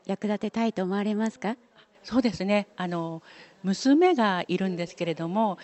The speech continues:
Speaker 2: やはり若いし、着物にはそんなには興味はないと思うんですけれども、できれば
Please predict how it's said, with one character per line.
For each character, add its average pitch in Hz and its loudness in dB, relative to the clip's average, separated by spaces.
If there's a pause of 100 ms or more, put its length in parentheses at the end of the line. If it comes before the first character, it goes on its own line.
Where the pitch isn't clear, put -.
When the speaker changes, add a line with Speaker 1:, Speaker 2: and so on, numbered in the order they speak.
(180)
Speaker 2:
や 175 -4
は 233 -4
り 202 -4
若 170 0
い 202 0
し、 170 -4
着 202 -2
物 208 -2
に 196 -2
は 156 -4
そ 254 2
ん 311 8
な 330 6
に 359 2
は 254 4
興 233 2
味 202 -2
は 170 -2 (260)
な 202 -4
い 196 -6
と 175 -6
思 175 -6
う 196 -6
ん 185 -8
で 175 -8
す - -20
け 175 -4
れ 165 -2
ど 175 -4
も、 190 -2 (220)
で 190 -2
き - 0
れ 294 4
ば 185 -2